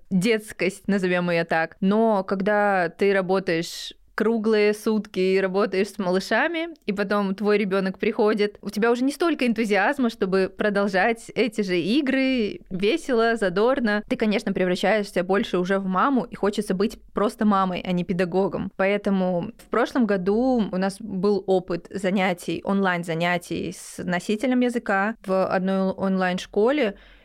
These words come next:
и Даня занимался там два раза в неделю. Ну, естественно, уроки по тридцать минут нельзя назвать полноценными занятиями английского языка. Это просто как дополнительная какая-то возможность поговорить на языке. Но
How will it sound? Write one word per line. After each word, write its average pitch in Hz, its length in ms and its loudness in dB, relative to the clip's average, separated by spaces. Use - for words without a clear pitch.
и 214 720 0
Даня 214 300 0
занимался 202 440 0
там 202 360 0
два 208 380 2
раза 190 260 0
в 175 40 0
неделю. 170 600 -2
Ну, 226 100 2
естественно, 233 600 0
уроки 208 340 0
по 202 220 0
тридцать 202 400 -2
минут 196 600 0
нельзя 202 520 0
назвать 180 840 -2
полноценными 202 800 0
занятиями 190 580 0
английского 180 480 -2
языка. 185 460 0
Это 202 180 -4
просто 220 260 -4
как 180 220 -4
дополнительная 190 720 -2
какая-то 165 380 -4
возможность 247 560 0
поговорить 190 440 -2
на 175 120 -2
языке. 170 520 -4
Но 240 640 2